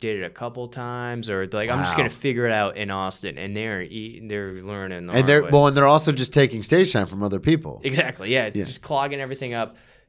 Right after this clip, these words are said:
Speaker 2: So
Speaker 1: No.
Speaker 2: what's happening with an, with a, with the usual mic? 'Cause you live near that area, so you can
Speaker 1: Mm-hmm.
Speaker 2: kinda get to 'em pretty quick.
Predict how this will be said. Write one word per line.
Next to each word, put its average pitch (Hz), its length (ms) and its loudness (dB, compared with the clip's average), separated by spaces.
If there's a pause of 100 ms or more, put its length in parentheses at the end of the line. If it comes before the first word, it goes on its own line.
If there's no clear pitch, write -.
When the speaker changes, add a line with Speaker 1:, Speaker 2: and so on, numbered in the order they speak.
(420)
Speaker 2:
So 156 140 4
Speaker 1:
No. 156 60 4
Speaker 2:
what's 214 160 6
happening 208 340 4
with 160 140 2
an, 135 300 2
with 131 160 4
a, 113 260 2
with 113 160 2
the 117 80 2
usual 113 500 4
mic? 90 500 0
'Cause 135 180 4
you 214 120 6
live 156 460 6 (340)
near 139 280 6
that 123 160 8
area, 117 360 8
so - 140 0
you 123 140 4
can 151 100 4
Speaker 1:
Mm-hmm. - 80 2
Speaker 2:
kinda 120 140 4
get 117 200 2
to 113 180 4
'em 98 80 -4
pretty 107 200 0
quick. 110 320 2